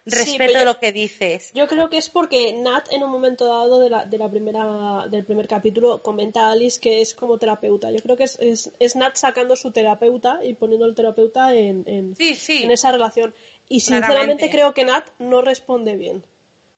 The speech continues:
Speaker 1: Cuando Alice le dice que me, se, se siente como una niñera y Nat le responde que eso no es un sentimiento, es como, "Nat, para. Na-, para
Speaker 2: Mm.
Speaker 1: porque la estás cagando, porque estás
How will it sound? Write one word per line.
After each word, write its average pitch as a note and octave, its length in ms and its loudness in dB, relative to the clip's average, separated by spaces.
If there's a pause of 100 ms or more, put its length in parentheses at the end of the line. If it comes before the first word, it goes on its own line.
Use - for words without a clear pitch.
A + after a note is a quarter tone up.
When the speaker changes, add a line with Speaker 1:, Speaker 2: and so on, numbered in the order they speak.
Speaker 1:
Cuando A#3 640 2
Alice C#4+ 320 2
le C#4+ 120 2
dice C#4 500 0
que C4+ 140 0
me, C4 120 0
se, B3 380 -6
se A#3+ 180 -2
siente B3+ 300 2
como A#3+ 360 2
una B3 180 2
niñera A3 680 0
y A3+ 560 2
Nat A#3 180 2
le B3 120 2
responde A#3+ 380 0
que A#3+ 100 0
eso A#3 140 -4
no A3+ 80 4
es A3 100 -2
un A3+ 80 0
sentimiento, G#3+ 640 -2
es C#4+ 100 -8
como, G#3+ 460 0
"Nat, A3+ 300 -2
para. G#3 400 0 (140)
Na-, C4+ 240 -2
para G#4 200 4
Speaker 2:
Mm. - 20 0
Speaker 1:
porque D#4 180 0
la B3 100 0
estás C4 200 -2
cagando, B3 380 0
porque A3 160 0
estás C4+ 320 0